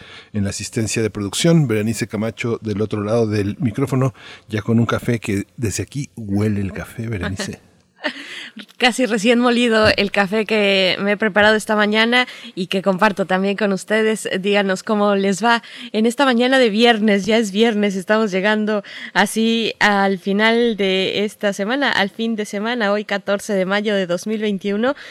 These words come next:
Speaker 3: con muchas reflexiones y muchos comentarios de su parte también,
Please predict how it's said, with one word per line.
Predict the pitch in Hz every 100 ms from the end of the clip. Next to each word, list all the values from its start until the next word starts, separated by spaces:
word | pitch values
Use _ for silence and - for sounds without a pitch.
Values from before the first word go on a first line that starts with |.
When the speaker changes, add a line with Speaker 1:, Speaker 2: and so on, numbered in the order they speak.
| - -
Speaker 3:
con | 208 208
muchas | 233 269 277
reflexiones | 233 196 185 240 247 247
y |
muchos | 240 285 -
comentarios | 233 208 233 233 226 196 - -
de | 196
su | -
parte | 175 202 202 - 175
también, | - 170 185 214 202